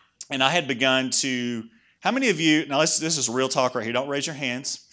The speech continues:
<laughs> um, because it's embarrassing for me to say, it may be embarrassing for you to raise your hand. How many of you, when you, um,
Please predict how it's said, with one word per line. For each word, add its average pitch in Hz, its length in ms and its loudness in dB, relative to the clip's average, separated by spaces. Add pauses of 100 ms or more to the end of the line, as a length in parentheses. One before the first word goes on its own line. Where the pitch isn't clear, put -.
(640)
<laughs> - 680 -18
um, 110 680 0 (1200)
because 143 240 2
it's 139 160 -4
embarrassing 135 500 0
for 123 120 -10
me 131 160 0
to 117 80 -6
say, 107 400 -4
it 120 60 -12
may 123 140 -6
be 113 180 -6
embarrassing 110 440 -6
for 117 100 -12
you 110 60 -6
to 110 80 -4
raise 107 180 -6
your 107 100 -10
hand. 110 360 -6 (300)
How 180 100 4
many 254 100 4
of 196 100 0
you, 165 200 2
when 147 220 -2
you, 208 420 -2
um, 117 520 -6